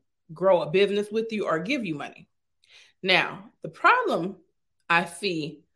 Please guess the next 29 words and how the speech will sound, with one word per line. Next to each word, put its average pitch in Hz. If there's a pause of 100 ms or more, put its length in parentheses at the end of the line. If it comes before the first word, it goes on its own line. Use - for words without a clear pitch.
(220)
with 175
some 196
women 180
that 160
are 151 (580)
giving 233
money 160
to 151
men, 135 (1200)
A 180
K 156
A -
sugar 175
mamas 151
or 156
whatever, 143 (1160)
<sighs> - (1300)
I 320
don't 403
think 349
there's 262
anything 262
wrong 170 (580)
with, 185
um, 165 (680)
giving 262
money 233
to 226
men 185